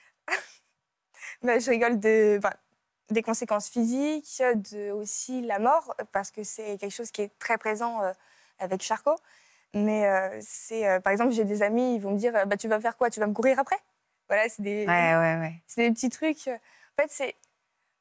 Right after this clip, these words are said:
Speaker 1: mettre un peu de légèreté aussi dans une maladie très, très
Speaker 2: Très
Speaker 1: lourde.
Speaker 2: lourde. T'arrives à rigoler de la mort ?
Speaker 1: Oui.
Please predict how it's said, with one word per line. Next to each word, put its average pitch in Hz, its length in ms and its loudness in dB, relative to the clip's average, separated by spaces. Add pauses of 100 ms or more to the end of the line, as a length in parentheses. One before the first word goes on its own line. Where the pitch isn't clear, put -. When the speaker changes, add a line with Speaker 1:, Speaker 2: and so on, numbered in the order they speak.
(160)
Speaker 1:
mettre 269 240 2
un 277 80 4
peu 294 140 2
de 262 60 6
légèreté 269 480 4
aussi 277 540 0
dans 220 200 2
une 226 180 0
maladie 226 640 -2 (220)
très, 247 560 -4
très - 0 -
Speaker 2:
Très 226 180 -2
Speaker 1:
lourde. 190 140 -2
Speaker 2:
lourde. 185 140 -8 (680)
T'arrives 247 240 2
à 233 40 2
rigoler 233 300 2
de 220 60 -4
la 220 100 0
mort ? 240 200 -10 (600)
Speaker 1:
Oui. 214 140 -2